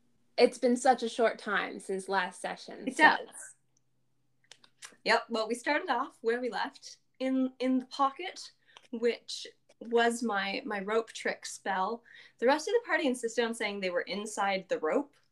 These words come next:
Speaker 2: which is not how it works, <laughs> but they liked the idea of being inside the rope. So there we go.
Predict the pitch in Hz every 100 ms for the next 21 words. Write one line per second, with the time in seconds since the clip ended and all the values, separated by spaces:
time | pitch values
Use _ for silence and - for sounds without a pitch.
0 | _ 262 311 381 320 392 605 - 226 170
1 | 156 175 170 247 - 339 240 - - 508
2 | 415 453 - _ 294 403 453 480 - -
3 | - 339 381 - 330 311 311 285 294 320
4 | 202 294 277 247 254 254 202 208 202 175
5 | - 185 _ - - 156 151 254 - 466
6 | - 254 190 180